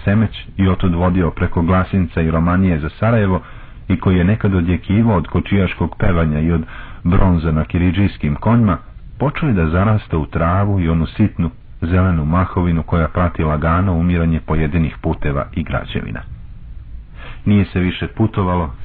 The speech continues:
ni ispraćalo preko mosta, nije se na kapi opraštalo, uzjahivalo, ni ispijala onako s konja rakija za pohodnju. Kiridžije, konji, natkrivene Arabe i staromotni mali fijakeri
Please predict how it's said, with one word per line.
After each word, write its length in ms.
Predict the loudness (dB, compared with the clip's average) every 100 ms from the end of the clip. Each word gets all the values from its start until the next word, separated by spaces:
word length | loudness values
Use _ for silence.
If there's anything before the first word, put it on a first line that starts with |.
| 2
ni 180 | 4
ispraćalo 500 | 2 0 -2 0 -2
preko 300 | 0 0 2
mosta, 400 | 4 4 2 -2 -4 -6 -16 -16 -6 2
nije 180 | 2
se 140 | 4 2
na 120 | 0
kapi 420 | 2 0 2 -2
opraštalo, 640 | 0 2 2 2 2 2 2 0 0 2
uzjahivalo, 840 | 4 4 0 0 0 2 0 2 2
ni 200 | 4 4
ispijala 560 | 2 -2 0 2 0 -2 -2
onako 360 | 0 2 0 -6
s 100 | -6
konja 360 | 0 2 2 -2 -10 -18 -6
rakija 520 | -2 -2 -2 -4 -4 -6 -8
za 160 | -8 -8
pohodnju. 680 | -4 0 2 0 -6 -8 -10 -14 -16 -18 -18 -18 -16 -14 -14 -14 -16 -16 -16 -16 -16 -16 -16 -14 -14 -14 -6
Kiridžije, 540 | 2 4 4 2 0 -2 -6 -12 -12 -14 -16 -16 -10
konji, 360 | 0 2 4 0 -4 -14 -14 -14 -14 -10 0
natkrivene 560 | 0 2 4 4 6
Arabe 560 | 4 4 4 2 2 0
i 60 | 0
staromotni 580 | 2 4 4 4 2
mali 300 | 2 4 2
fijakeri 640 | 4 6 6 2 2 0